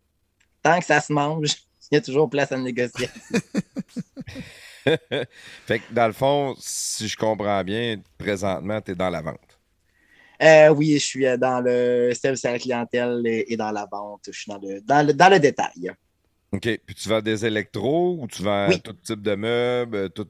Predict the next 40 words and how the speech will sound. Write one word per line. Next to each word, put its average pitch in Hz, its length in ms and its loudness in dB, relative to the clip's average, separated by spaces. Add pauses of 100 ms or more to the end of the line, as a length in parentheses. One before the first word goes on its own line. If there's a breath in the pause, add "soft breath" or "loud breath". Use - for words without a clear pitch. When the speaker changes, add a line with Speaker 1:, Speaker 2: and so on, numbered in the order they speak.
Speaker 2:
euh, 87 460 -4 (800)
Speaker 1:
Dans 139 240 0
les 131 160 0
électros. 107 480 -4 (160)
Speaker 2:
Dans 113 260 0
les 107 220 -4
électros. 87 420 -6
Ah 123 240 -4
ouais, 92 500 -6
calique, 85 440 -4
c'est 85 140 -8
le 71 80 -10
fun, 123 360 -10
ça. 98 180 -10 (440 soft breath)
Puis, 110 260 -2
euh, 104 560 0 (1160)
dans 110 140 2
le 98 60 -2
fond, 135 240 -4
si 131 140 -4
on 110 140 2
part 127 340 2
un 107 120 0
peu 131 220 -6
de, 104 200 -2
de, 92 220 -4
du 92 140 -14
début, 98 380 -6
t'es 110 120 -8 (120)
une 92 80 -8
fille 120 200 -8
de 98 120 -4
où, 104 240 -6
toi, 98 200 -8
Claudia ? 80 380 -8 (800 soft breath)
Speaker 1:
Moi, 190 120 6
je 170 60 4
viens 160 100 4
de 147 40 2
Drummondville. 143 500 2